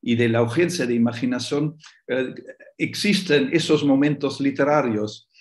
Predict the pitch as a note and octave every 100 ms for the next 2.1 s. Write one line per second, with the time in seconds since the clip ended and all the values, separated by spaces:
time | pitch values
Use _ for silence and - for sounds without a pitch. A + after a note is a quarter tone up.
0 | - - D3 F3 F3 F3+ A3 - - D#3
1 | - D#3+ E3+ F#3+ D#3+ G3 F3+ F3 D#3+ E3
2 | D#3+